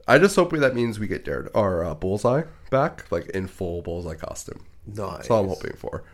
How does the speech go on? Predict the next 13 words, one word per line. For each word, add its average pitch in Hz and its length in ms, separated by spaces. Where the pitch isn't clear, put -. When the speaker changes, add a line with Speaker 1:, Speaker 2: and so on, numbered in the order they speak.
Speaker 1:
We 127 100
do 151 140
gotta 139 180
move 113 220
on, - 180
'cause - 140
we 104 80
gotta 107 240
actually 98 260
get 92 140
to - 80
our 85 80
topic. - 420